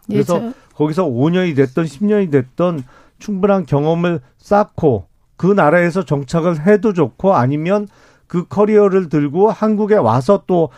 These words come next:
Speaker 2: 한 몫을 해줬으면 좋겠고요.
Speaker 1: 아니, 저도 그렇게 생각합니다.
Speaker 2: 저는 뭐
Speaker 1: 그런데 연간
Speaker 2: 네.
Speaker 1: 사천사백만 원의 학비와 컨설팅을 고려하면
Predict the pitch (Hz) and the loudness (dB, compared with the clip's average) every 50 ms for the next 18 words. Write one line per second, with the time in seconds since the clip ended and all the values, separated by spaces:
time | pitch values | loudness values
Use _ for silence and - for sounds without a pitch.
0 | _ _ _ - - 208 233 226 220 208 - - - 180 160 147 131 127 - _ | _ _ _ -8 -4 -2 0 2 0 0 -2 -4 -4 -2 0 0 -2 -4 -8 _
1 | _ _ _ _ - - 220 233 220 180 175 143 127 - 160 151 151 156 143 123 | _ _ _ _ -4 0 0 2 2 2 0 -2 -2 -4 -4 -2 -2 -2 -2 -2
2 | 123 107 - - 101 - - 98 110 143 - - - 208 - 214 240 247 277 226 | -6 -8 -6 -8 -10 -8 -8 -10 -10 -10 -8 -4 -4 -2 0 0 0 0 0 0
3 | 233 220 220 - 262 262 277 294 285 - 294 285 294 277 262 208 - 294 302 - | 0 -2 0 -2 -2 -2 0 -2 -2 -2 -2 0 2 2 2 2 0 2 2 2
4 | 254 240 254 254 302 320 311 240 190 - _ _ _ - - - - - _ _ | 2 2 2 2 2 2 2 2 0 -4 _ _ _ -20 -20 -20 -20 -20 _ _
5 | - 190 165 175 196 233 240 220 233 214 175 143 147 - _ _ _ - 98 85 | -6 -2 0 2 2 2 2 2 2 0 0 -2 -6 -14 _ _ _ -14 -12 -10
6 | 82 - 277 254 - - 294 277 262 254 262 262 254 214 247 247 233 226 214 202 | -6 -6 -6 -6 -4 -4 -2 0 0 0 0 0 0 0 0 2 2 2 0 0
7 | 190 190 180 170 170 165 165 - 240 _ _ - - 165 151 147 147 143 139 143 | 0 -2 -2 -4 -4 -6 -8 -10 -12 _ _ -14 -10 -8 -8 -8 -8 -10 -12 -12
8 | _ _ _ _ _ _ _ _ - - 277 269 254 - 277 262 226 - - 214 | _ _ _ _ _ _ _ _ -6 -2 -2 0 0 0 0 -2 -2 -4 -2 -2
9 | 208 208 202 190 - 160 151 165 175 175 170 156 151 165 175 170 156 139 | 0 0 0 0 -2 -2 -2 0 -2 -2 -4 -4 -4 -4 -4 -4 -6 -8